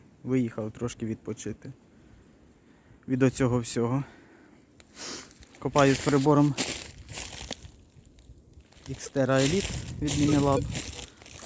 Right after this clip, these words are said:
Новий приборчик. По налаштуванням відстроївся автоматично. Від перешкод. Баланс ґрунта шістдесят.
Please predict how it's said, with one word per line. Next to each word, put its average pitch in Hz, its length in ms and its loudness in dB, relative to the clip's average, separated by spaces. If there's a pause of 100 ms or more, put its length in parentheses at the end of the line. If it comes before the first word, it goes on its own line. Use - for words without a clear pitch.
(160)
Новий 127 300 2
приборчик. 139 720 0 (3250)
По 139 120 2
налаштуванням 139 1000 6 (1600)
відстроївся 131 500 4
автоматично. 131 840 0 (340)
Від 131 200 2
перешкод. 175 680 2 (640)
Баланс 131 380 6
ґрунта 127 400 2
шістдесят. 131 720 0